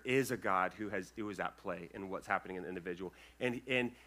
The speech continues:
and what God wants to do in your life and how he maybe wants to answer your situation or resolve your issue has their issues in mind. He wants to do it in such a way that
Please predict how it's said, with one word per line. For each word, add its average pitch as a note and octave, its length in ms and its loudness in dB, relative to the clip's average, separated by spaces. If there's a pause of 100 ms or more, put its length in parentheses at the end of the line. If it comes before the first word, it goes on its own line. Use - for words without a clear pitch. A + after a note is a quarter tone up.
(140)
and B2 180 2
what C#3 200 4
God D#3+ 340 10
wants E3+ 240 4
to D#3 140 2
do C#3 300 4
in C#3+ 120 4
your B2+ 180 2
life B2 280 8
and C3 100 -2
how C3+ 100 2
he C3+ 140 -2
maybe C#3+ 280 2
wants B2+ 260 0
to - 160 -4
answer C3 560 0
your B2 640 2 (340)
situation C#3+ 840 2
or C3+ 60 2
resolve A#2 500 4
your B2 240 0
issue E3 520 0 (1500)
has C#3+ 420 6
their C3+ 540 6 (360)
issues B2+ 540 0
in G#2+ 180 -4
mind. G2+ 300 -2 (160)
He F3 160 4
wants F3+ 220 4
to E3 80 2
do C#3+ 160 4
it D3+ 40 2
in C3+ 80 0
such C#3 280 -2
a C#3 60 0
way B2 260 2
that A#2+ 180 2